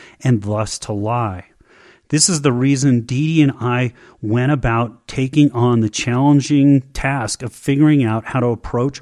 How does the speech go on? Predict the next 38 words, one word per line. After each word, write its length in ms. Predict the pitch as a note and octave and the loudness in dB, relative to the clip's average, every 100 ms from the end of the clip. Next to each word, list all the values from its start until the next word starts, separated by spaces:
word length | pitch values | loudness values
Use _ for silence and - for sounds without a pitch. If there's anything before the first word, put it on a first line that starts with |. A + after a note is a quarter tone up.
| _ | _
our 220 | - C3 | -8 -4
kids 400 | E3+ - A2+ A2 | -6 -4 -8 -8
differently, 540 | A2 E3 - A2+ G#2 F#2+ - - _ | -4 -4 -2 -4 -4 -8 -16 -20 _
because 420 | C3 - D3 C3+ | -8 -6 -4 -4
we 280 | B2 D3 F3+ | -4 -6 -6
were 340 | A#2 C3 A3 | -6 -4 -4
losing 420 | A#2+ A2+ C#3+ D3 C#3+ | -2 -2 0 0 0
our 200 | C3+ A2+ | -2 -4
oldest 400 | G#2+ G#2+ G#2+ - | -6 -6 -6 -6
daughter. 420 | G#2+ A#2+ G#2 - _ _ - - - _ - | -4 -4 -6 -12 _ _ -20 -20 -20 _ -6
We 100 | C3+ | -4
used 400 | C3 E3 F#3+ D#3+ | 0 0 2 0
our 80 | A#2 | -4
family 460 | - C#3+ C#3 C3 | 2 2 4 0
as 100 | A#2 | 0
a 60 | B2 | -4
testing 500 | - C#3+ - - A2 | -4 -4 -2 -2 0
ground, 320 | A2 A#2 A#2 | 2 2 0
to 60 | A#2+ | -2
be 160 | A#2 | -2
honest. 460 | A2 A#2 B2+ C3+ - - - - | 0 0 0 -4 -10 -20 -12 -4
It 160 | E3 | 0
wasn't 380 | D#3 E3 C3+ A2+ | 2 2 2 -2
fair, 360 | - D3+ B2+ A2+ - - | 0 0 0 -2 -14 0
and 140 | C3 | 2
it 100 | D3 | 4
took 220 | F3 G3+ | 2 0
us 100 | D3+ | -2
quite 320 | - D#3 D#3+ - | -4 -4 -2 0
some 160 | D3 | 0
time 380 | C3 D#3+ E3+ C3 | 0 0 0 0
to 120 | - | -4
s-, 140 | A2+ - | -12 -12
begin 480 | B2+ A#2+ A#2 E3 | -12 -6 0 0
to 120 | F3 D3+ | 0 -2
develop 640 | D3 G#2 A#2 A#2+ A#2+ - - - - | -2 -2 -2 -2 -2 -6 -20 -20 -16
different 400 | G#2+ C#3+ - E3+ | -2 -2 0 -4
strategies 720 | - B2+ A2+ A2+ G#2+ A#2+ A2+ | -2 -2 -2 -2 -4 -4 -6